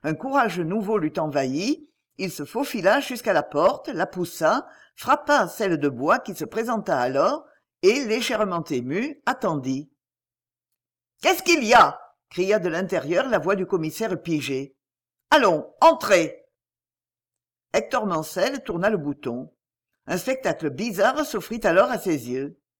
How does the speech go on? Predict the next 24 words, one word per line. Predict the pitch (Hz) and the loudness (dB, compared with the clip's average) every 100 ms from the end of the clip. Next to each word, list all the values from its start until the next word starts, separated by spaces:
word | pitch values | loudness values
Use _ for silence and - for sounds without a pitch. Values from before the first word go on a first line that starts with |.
| _ _ _ _ | _ _ _ _
Cinq | - 269 277 | -2 0 0
chaises | - 185 220 277 | 2 4 4 0
se | 262 190 | -6 -6
trouvaient | 156 165 156 233 | 0 0 2 -2
au | 254 | -2
milieu | 180 180 214 | -2 0 2
de | |
la | 165 143 | 2 0
pièce, | - 156 233 - 302 - _ | 0 0 0 -2 -10 -12 _
se | 180 | -4
touchant | 170 285 - 175 | -2 -4 -2 -4
presque. | 143 - 139 139 - 156 _ _ _ _ _ | -4 -2 -2 -4 -12 -18 _ _ _ _ _
Sur | - 175 | -6 -6
celle | - 285 262 | 0 0 0
du | 202 | -4
milieu, | 175 147 143 202 294 - - | -4 0 2 2 0 -10 -2
Donna | 135 226 170 240 | 4 4 4 0
était | 285 226 - | -2 -4 -2
assis. | 175 - - 135 143 _ _ _ _ _ | -4 -4 -6 -6 -8 _ _ _ _ _
Sur | 214 | 0
les | 208 160 151 | 2 0 0
autres, | 185 - 330 | 0 0 0
les | 190 | -2
policiers. | 160 262 220 - - 143 143 - | -2 -2 -2 -4 -6 -4 -4 -8